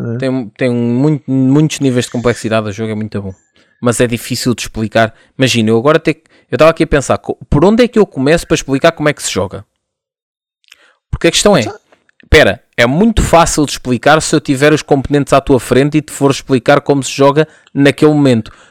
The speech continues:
Speaker 2: Explicar para alguém que não está a ver componentes? Hum, bora.
Speaker 1: Então, são peças de dominó com terrenos em vez de pintas.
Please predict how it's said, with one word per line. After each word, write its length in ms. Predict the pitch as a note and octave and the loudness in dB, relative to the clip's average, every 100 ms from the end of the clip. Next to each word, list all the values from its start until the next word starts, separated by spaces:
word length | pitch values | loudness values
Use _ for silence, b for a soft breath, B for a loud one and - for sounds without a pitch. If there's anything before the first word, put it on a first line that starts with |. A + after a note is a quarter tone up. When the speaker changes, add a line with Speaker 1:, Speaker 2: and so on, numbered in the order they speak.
| b | b
Speaker 2:
Explicar 500 | - - A2 A2 D3 | -14 -2 -2 2 2
para 140 | D#3 C#3+ | 4 2
alguém 260 | A#2+ C3+ | 2 0
que 80 | - | 0
não 240 | A#2+ C3+ | 2 2
está 220 | C#3 - B2+ | 0 2 4
a 20 | |
ver 160 | A#2+ | 4
componentes? 680 | - A#2+ - G#2+ A#2+ B2 - _ _ _ | 0 -2 0 2 2 0 -10 _ _ _
Hum, 220 | D#3+ A#2+ G2 _ - | 0 0 -2 _ -2
bora. 400 | A2+ G#2 G2 - _ _ _ _ _ _ _ _ _ _ _ _ _ _ | 4 4 2 -4 _ _ _ _ _ _ _ _ _ _ _ _ _ _
Speaker 1:
Então, 200 | - C#4+ | -12 -10
são 280 | - B2 G#2+ | -4 -4 -4
peças 320 | D3 D3 D3+ | -4 -2 -4
de 60 | C3+ | -4
dominó 380 | C3 B2 C#3+ | -6 -6 -8
com 200 | D#3+ E3+ | -10 -10
terrenos 440 | D#3 - A#2+ D3+ C#3 | -12 -6 -4 -4 -6
em 60 | |
vez 180 | C3 B2 | -6 -8
de 100 | - | -8
pintas. 580 | - F2+ E2+ G2 - - | -14 -14 -12 -14 -16 -20